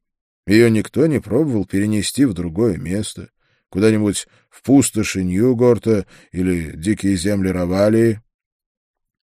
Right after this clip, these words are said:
К сожалению, это невозможно.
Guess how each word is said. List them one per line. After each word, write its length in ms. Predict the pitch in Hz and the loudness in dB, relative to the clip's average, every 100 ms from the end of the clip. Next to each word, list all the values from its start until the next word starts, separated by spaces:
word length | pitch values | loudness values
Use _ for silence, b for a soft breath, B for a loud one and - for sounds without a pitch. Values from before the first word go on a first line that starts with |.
| _ | _
К 60 | - | -10
сожалению, 840 | 117 107 104 107 107 107 104 95 | -6 -4 -2 0 0 0 -2 -4
это 200 | 92 92 | -4 -2
невозможно. 1040 | 92 87 82 80 90 90 80 82 85 82 | -2 -4 -6 -6 -6 -6 -8 -10 -8 -10